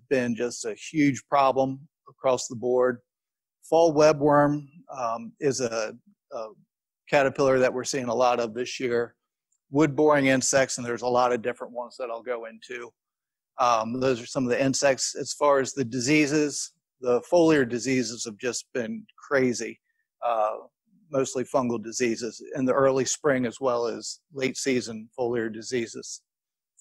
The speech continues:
Uh, fire blight, uh, root rot, and then needle cast, which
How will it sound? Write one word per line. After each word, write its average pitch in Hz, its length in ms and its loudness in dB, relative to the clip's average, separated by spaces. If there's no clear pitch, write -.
Uh, 120 220 2
fire 151 260 4
blight, 147 380 2
uh, 120 220 -2
root 147 300 2
rot, 135 380 4
and 123 140 -6
then 120 300 -4
needle 127 320 0
cast, - 760 -4
which 131 380 -4